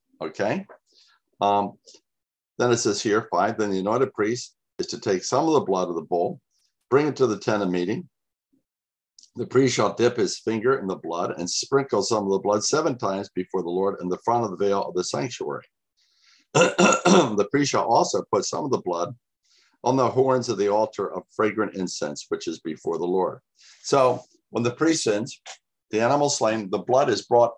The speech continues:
into, actually into the tabernacle,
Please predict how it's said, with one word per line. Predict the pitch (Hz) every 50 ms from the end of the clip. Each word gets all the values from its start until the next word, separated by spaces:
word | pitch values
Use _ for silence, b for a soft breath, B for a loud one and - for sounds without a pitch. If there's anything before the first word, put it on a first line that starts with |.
| _ _ -
into, | 135 160 202 214 196 - - - 127 104 90 82 85 90 - - _
actually | - 104 - 220 - 127 110 107 - _
into | - 147 190 202 208 - 135 110
the | 87 92 -
tabernacle, | - - 92 82 76 76 73 71 71 67 67 - - - 185 185